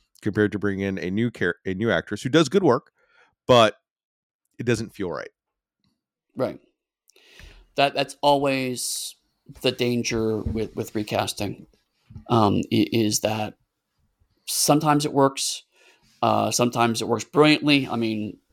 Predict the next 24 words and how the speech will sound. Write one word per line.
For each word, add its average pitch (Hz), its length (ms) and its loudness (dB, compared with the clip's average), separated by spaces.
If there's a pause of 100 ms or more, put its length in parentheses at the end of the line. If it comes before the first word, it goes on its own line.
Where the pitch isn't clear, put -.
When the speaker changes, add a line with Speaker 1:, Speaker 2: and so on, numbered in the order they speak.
Speaker 2:
the 113 60 -8
most 110 180 -6
obvious 110 300 0
example 107 340 -6
is 98 60 -8
Doctor - 320 -8
Who. 127 480 0
Uh, 101 140 -2
they 101 140 -4
found 101 240 0
a 98 60 -4
narrative 107 320 2
way 107 100 4
to 107 60 2
make 104 120 -2
the 101 80 -4
recasting 95 420 -2
work 90 200 -2 (160)
to - 120 0
their 95 320 -4
extreme 110 460 -2
benefit. 113 400 0 (1300)
Uh, 120 360 0 (140)
but 139 300 2